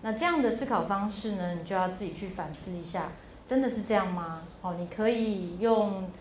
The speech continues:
呃，苏格拉底式的对话问自己，打破砂锅问到底就是了。问自己说，真的是我的错吗？全部都是我的错吗？好，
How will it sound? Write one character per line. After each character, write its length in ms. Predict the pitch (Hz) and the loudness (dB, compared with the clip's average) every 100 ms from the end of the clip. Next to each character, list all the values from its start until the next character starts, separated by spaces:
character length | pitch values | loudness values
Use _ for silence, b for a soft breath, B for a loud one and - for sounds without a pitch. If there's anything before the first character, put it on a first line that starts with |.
| B B B - | B B B -10
呃， 360 | 170 160 - | -8 -6 -8
苏 280 | - 339 370 | -6 2 4
格 160 | 277 233 | 6 6
拉 140 | 233 | 6
底 140 | 233 | 2
式 180 | 180 262 | -4 0
的 120 | 226 | 0
对 220 | 226 262 226 | 6 8 8
话 180 | 233 | 4
问 220 | 226 226 208 | 6 4 4
自 120 | 196 | -2
己， 160 | 175 - | -10 -6
打 140 | 190 214 | 0 4
破 180 | 311 | 6
砂 220 | 285 247 233 | 6 6 6
锅 140 | 233 | 6
问 120 | 220 | 6
到 180 | 202 190 | 4 0
底 120 | 180 175 | -2 -6
就 100 | 180 | -8
是 180 | 180 - | -10 -10
了。 100 | 180 - | -10 -8
问 160 | 233 233 | -2 -2
自 120 | 233 | 0
己 140 | 202 | -2
说， 360 | 180 208 196 196 B B - | -2 -2 0 0 B B -6
真 140 | 320 | 0
的 140 | 311 269 | 4 4
是 240 | - 262 | 4 2
我 100 | 190 | 2
的 140 | 170 | 0
错 240 | 170 233 - | 0 2 2
吗？ 280 | 180 175 - - - | 2 -4 -8 -12 -2
全 180 | 240 | 2
部 100 | 285 | 6
都 140 | 294 294 | 6 6
是 80 | 294 | 6
我 160 | 214 | 4
的 140 | 170 170 | 4 2
错 240 | 220 196 | 0 -2
吗？ 260 | 175 165 165 - | -2 -6 -10 -6
好， 280 | 165 165 | -4 -4